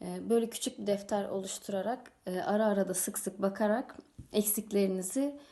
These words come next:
telafi edebilirsiniz. Özellikle eksik olduğunuz yerleri, e, yazmanızı tavsiye ediyorum. E, birkaç, e,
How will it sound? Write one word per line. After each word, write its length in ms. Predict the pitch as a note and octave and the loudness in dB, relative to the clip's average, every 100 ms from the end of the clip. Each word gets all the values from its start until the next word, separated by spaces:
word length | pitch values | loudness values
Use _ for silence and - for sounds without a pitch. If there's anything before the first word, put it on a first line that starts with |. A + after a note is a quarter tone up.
| - - | -20 -2
telafi 460 | A#3+ G#3+ F#3 A#3+ | 2 4 2 2
edebilirsiniz. 760 | A3 F#3+ F3+ F3 - E3+ E3 - | 4 4 2 -2 -4 -8 -6 0
Özellikle 460 | A3 G#3 G3 - | 4 4 2 -2
eksik 380 | F#3+ - A3 G#3+ | -2 0 -2 0
olduğunuz 540 | F3 D#3+ D#3 D3+ D3+ | 0 0 -2 -2 -4
yerleri, 560 | D#3+ D#3+ D#3+ D#3 G#3+ B3 A2+ | -6 -6 -6 -4 -2 -2 -2
e, 80 | F3 | 0
yazmanızı 720 | F#3 F#3 E3+ D#3+ F3 A3+ C4+ - - - | 2 0 0 -4 -2 0 -2 -4 -20 -8
tavsiye 540 | - F#3+ F3+ - A3+ G#3+ | 0 0 0 -2 0 0
ediyorum. 400 | F3 D#3+ E3 F3 - _ _ _ - - - - - _ - F3 | 0 -2 -4 -12 -18 _ _ _ -20 -20 -20 -20 -20 _ -12 -6
E, 260 | F3 F3 | -4 -4
birkaç, 600 | F#3+ A3+ A#3 C4+ C4 - - | -2 -2 0 -2 0 -2 -2
e, 460 | G3 F#3+ F#3 - | -2 -2 -4 -6